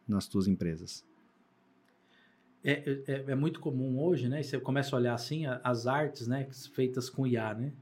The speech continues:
Speaker 2: Você
Speaker 1: Aham.
Speaker 2: bate o olho e já sabe. Assim como um texto, você bate o olho e já sabe,
Speaker 1: Aham.
Speaker 2: né? Então, você tem automações que falam, que todo mundo fala assim, "Ah, agora ficou fácil, né?"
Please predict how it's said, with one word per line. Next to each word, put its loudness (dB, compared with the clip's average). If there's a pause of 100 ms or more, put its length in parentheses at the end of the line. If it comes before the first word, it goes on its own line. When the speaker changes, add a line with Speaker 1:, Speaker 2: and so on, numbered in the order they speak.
Speaker 2:
Você 2
Speaker 1:
Aham. 6
Speaker 2:
bate 10
o 8
olho 6
e 2
já 4
sabe. 4
Assim 0
como 2
um 2
texto, 2
você 2
bate 0
o 4
olho 4
e 2
já 0
sabe, 0
Speaker 1:
Aham. 4 (100)
Speaker 2:
né? 0
Então, -4 (420)
você 0
tem 2
automações 2
que -4
falam, 0 (920)
que -2
todo 2
mundo 4
fala 0
assim, -2
"Ah, 2
agora 2
ficou -2
fácil, 2
né?" -4